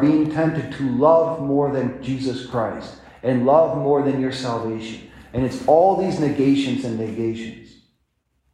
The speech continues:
And so many people are very daunted when they look at that reading. "How could I live that kind of life?" And the same kind of people, they look at our Catholic faith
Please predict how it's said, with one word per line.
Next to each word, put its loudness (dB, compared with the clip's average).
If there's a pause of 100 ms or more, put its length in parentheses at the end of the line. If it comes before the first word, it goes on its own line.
(320)
And -4
so 2
many 2
people -2
are 4
very 2
daunted 2
when -2
they -2
look -2
at -8
that -4
reading. -4 (300)
"How 2
could 0
I 4
live 2
that 0
kind -8
of -10
life?" -6 (1600)
And 2
the 2
same 2
kind 2
of 0
people, -2
they 4
look 2 (400)
at 2
our 4
Catholic 0
faith -4